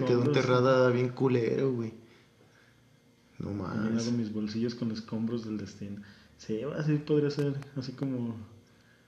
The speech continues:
Speaker 1: Y es que
Speaker 2: lo
Speaker 1: si
Speaker 2: haya
Speaker 1: te fijas, desde el
Speaker 2: predicho.
Speaker 1: principio es un vato que va como cabalgando fracaso, dice, güey, la tristeza.
Speaker 2: Ajá.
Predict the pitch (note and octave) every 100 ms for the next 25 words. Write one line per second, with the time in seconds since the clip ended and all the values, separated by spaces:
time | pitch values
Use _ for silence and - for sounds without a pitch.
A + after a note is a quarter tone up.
0 | _ _ _ _ _ _ - - A#2+ E3
1 | D3+ A#2+ C3+ C3 D#3+ C#3+ C3+ C3 B2+ A#2+
2 | C3 B2+ D3 D3+ C#3+ C#3+ D3+ C#3 C#3 A#2+
3 | A#2+ A#2+ - - C3 A#2 - - - -
4 | _ _ - - A#2+ A2+ A2 A#2+ C#3 -
5 | G#2+ G#2+ G#2+ A#2+ A#2+ A2+ A2 - A#2+ A2+
6 | G2+ G#2+ G2+ - G#2 - A2+ - - B2
7 | A#2